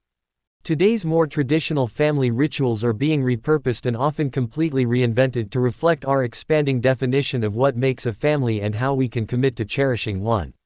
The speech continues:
Rituals show us that sometimes a family is what you are given and that sometimes a family is what you choose. Despite the differences among the American holidays we studied,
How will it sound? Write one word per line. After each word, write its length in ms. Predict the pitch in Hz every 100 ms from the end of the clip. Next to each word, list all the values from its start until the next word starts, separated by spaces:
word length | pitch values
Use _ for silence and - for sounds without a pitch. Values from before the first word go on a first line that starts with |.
| _ _ _ _ _ -
Rituals 500 | 196 214 214 165 127
show 300 | - 156 139
us 100 | -
that 160 | 123
sometimes 580 | - 165 165 143 123 107
a 60 | 113
family 460 | - 151 143 120
is 140 | 107 107
what 200 | 139 135
you 140 | 139
are 80 | 120
given 340 | 110 151 131
and 100 | 113
that 140 | 110 -
sometimes 560 | 165 165 135 120 101
a 80 | 110
family 420 | - 147 143 113
is 140 | 101 101
what 160 | 117
you 100 | 113
choose. 560 | 101 - 131 80 65 - _ _ _ _ _ _ _
Despite 460 | 143 147 - 226 220
the 100 | 175
differences 640 | 120 165 175 151 - 120
among 300 | 123 123 135
the 140 | 123 120
American 520 | 120 147 160 143 120
holidays 580 | 113 147 143 113 104 101
we 100 | 110
studied, 500 | - 156 151 90